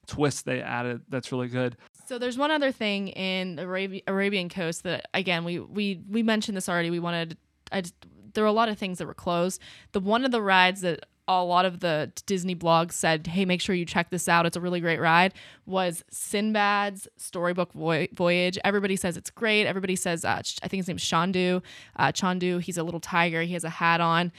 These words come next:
Speaker 2: He steals the show. Uh, we couldn't ride it. It was closed for ref-, refurbishments. So, again, we would talk about that, but we didn't get a chance to ride. I did get a,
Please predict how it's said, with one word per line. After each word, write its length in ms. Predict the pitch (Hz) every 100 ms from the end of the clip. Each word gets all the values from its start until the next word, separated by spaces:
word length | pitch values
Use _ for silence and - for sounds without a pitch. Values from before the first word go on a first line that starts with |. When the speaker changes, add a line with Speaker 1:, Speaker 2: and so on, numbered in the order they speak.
| - -
Speaker 2:
He 160 | - 202
steals 480 | 180 - 175 175 170
the 100 | 160
show. 420 | - 175 170 170 - - -
Uh, 180 | - 147
we 100 | 175
couldn't 200 | 185 190
ride 180 | 170 165
it. 80 | 151
It 60 | -
was 140 | 165
closed 300 | - 160 -
for 80 | 170
ref-, 280 | 156 151 -
refurbishments. 840 | 175 165 - 151 - - - - - - - _
So, 540 | - 185 175 160 180 - _
again, 500 | - 180 190 175 - - 190
we 120 | 202
would 100 | 185
talk 180 | 208 180
about 220 | 180 165 170
that, 180 | 160 156
but 80 |
we 100 | 165
didn't 120 | 170 170
get 100 | 170
a 100 | -
chance 160 | 165
to 80 | -
ride. 220 | 165 156
I 80 | 185
did 280 | 190 202 190
get 140 | 190
a, 340 | 175 160 156